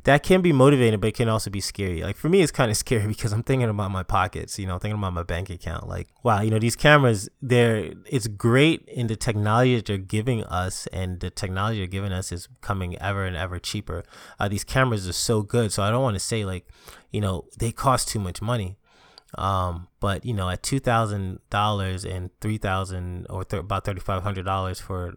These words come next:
uh, we're talking about the, the Z six and the Z seven cameras from Nikon.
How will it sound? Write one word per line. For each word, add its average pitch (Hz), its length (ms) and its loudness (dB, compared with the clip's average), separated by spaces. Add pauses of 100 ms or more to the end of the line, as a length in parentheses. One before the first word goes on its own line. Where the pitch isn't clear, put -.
uh, 90 240 -6
we're 92 140 -8
talking 92 260 -8
about 90 200 -6
the, 90 200 -8
the 92 140 -8
Z 95 180 -8
six - 380 -8
and 90 160 -6
the 87 100 -6
Z 90 220 -8
seven 90 340 -6
cameras 92 380 -8
from 90 140 -8
Nikon. 92 460 -6